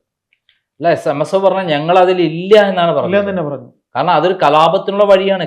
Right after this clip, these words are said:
Speaker 1: കേരളത്തിൽ കലാപം ഉണ്ടാക്കുക, ധ്രുവീകരണം ഉണ്ടാക്കുക എന്നുള്ള പിണറായി വിജയന്റെയും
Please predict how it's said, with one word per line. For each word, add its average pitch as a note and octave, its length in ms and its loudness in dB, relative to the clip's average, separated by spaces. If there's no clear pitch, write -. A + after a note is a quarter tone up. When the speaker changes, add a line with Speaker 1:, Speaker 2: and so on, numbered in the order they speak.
Speaker 1:
കേരളത്തിൽ D#3+ 540 -4
കലാപം E3 440 0
ഉണ്ടാക്കുക, D#3+ 720 -2
ധ്രുവീകരണം F3 680 2
ഉണ്ടാക്കുക D#3 440 -2
എന്നുള്ള D3 600 -4
പിണറായി G3 400 4
വിജയന്റെയും D3 560 -6